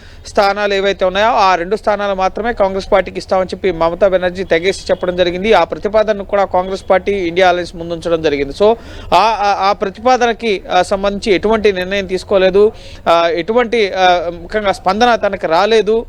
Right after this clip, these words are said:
ఆ, తాను ఆఫర్ చేస్తా అన్న సీట్లకు సంబంధించి కాంగ్రెస్ పార్టీ స్పందించలేదు అని చెప్పి, ఆ, ఇటు, ఆ, మమతా బెనర్జీ "మేము ఒంటరిగానే పోటీ చేయబోతున్నాం సెక్యులర్ పార్టీగా, ఆ, ఇటు ఇండియా కూటమిలో కొనసాగుతాను" అని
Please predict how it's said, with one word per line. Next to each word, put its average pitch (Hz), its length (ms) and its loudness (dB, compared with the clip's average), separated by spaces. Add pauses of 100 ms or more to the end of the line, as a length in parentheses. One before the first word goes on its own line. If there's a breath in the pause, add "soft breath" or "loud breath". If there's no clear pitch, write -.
ఆ, 185 100 4
తాను 185 300 0
ఆఫర్ 196 380 2
చేస్తా 214 220 -2
అన్న 196 120 -2
సీట్లకు 196 460 -2
సంబంధించి 196 540 0 (300 loud breath)
కాంగ్రెస్ 196 340 0
పార్టీ 196 300 2
స్పందించలేదు 190 800 0
అని 185 120 4
చెప్పి, 185 380 0 (380 loud breath)
ఆ, 175 180 4
ఇటు, 165 420 0
ఆ, 160 80 2
మమతా 170 380 0
బెనర్జీ 185 400 2
"మేము 170 260 -2
ఒంటరిగానే 208 540 0 (140)
పోటీ 185 300 -4
చేయబోతున్నాం 190 480 -2
సెక్యులర్ 196 460 2
పార్టీగా, 190 480 2 (400 loud breath)
ఆ, 160 60 4
ఇటు 165 180 0
ఇండియా 156 280 2
కూటమిలో 208 420 -2
కొనసాగుతాను" 208 800 0
అని 214 120 0